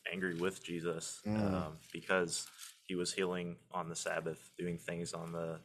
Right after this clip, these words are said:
Speaker 1: the day of rest. Um, and so, you know, Jesus explains to them, if you back up into twenty-one of John seven there, uh, he answers them,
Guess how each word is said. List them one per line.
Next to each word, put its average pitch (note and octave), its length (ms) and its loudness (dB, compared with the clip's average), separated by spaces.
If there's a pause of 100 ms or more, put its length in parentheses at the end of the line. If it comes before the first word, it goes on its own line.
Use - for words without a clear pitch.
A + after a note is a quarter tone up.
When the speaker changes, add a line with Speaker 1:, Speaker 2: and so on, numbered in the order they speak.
(100)
Speaker 1:
the F2+ 80 2
day F2 200 4
of D#2+ 160 0
rest. E2+ 480 -2 (560)
Um, D#2 400 -6 (440)
and D#2+ 80 -12
so, E2+ 240 -4 (160)
you E2 100 -6
know, E2 80 0
Jesus E2+ 420 -2
explains F2 560 -2
to F2+ 80 -4
them, E2 320 -2 (520)
if - 140 -12
you F2 80 -4
back F2 260 6
up F2 180 0
into E2+ 460 0 (400)
twenty-one F2+ 680 2 (440)
of E2 260 -2 (200)
John E2+ 260 -2
seven E2+ 360 0
there, E2+ 300 2 (560)
uh, E2 80 -2
he E2 220 -2
answers F2 400 -2
them, E2 320 -4